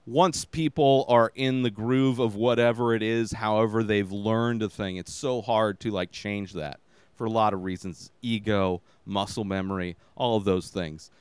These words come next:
So I really appreciated that line. Really funny, very backhanded, but just another example of, like, where there's, like, these deep, meaningful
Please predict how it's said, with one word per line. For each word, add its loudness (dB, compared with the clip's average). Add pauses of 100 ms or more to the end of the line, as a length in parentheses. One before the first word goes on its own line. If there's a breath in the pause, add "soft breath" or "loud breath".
So 6 (880)
I -4
really 6
appreciated 2
that -4
line. -8
Really 2
funny, 0 (680)
very 0
backhanded, -2 (760)
but 0
just -2
another 2
example -2
of, -2
like, 0
where 2 (440)
there's, 0
like, 0
these -4 (100)
deep, -4 (960)
meaningful 2